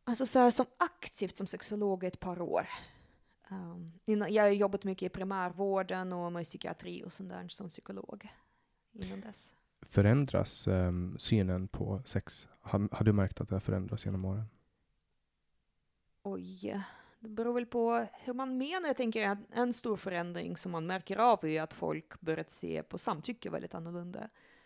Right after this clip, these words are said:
Speaker 1: Vi har haft liksom det här prata om det och sen tio år senare har haft metoo. Eller tio, men kanske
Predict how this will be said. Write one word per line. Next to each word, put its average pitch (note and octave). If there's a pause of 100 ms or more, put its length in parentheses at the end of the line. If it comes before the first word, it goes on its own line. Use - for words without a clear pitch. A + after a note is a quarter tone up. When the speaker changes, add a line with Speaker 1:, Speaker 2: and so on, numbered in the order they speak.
(180)
Speaker 1:
Vi G#3
har F3
haft -
liksom F3+
det E3
här E3+
prata G#3
om G3+
det E3+
och E3+
sen E3
tio E3
år D#3+
senare D#3+
har D#3
haft -
metoo. G#3+ (720)
Eller -
tio, -
men E3
kanske E3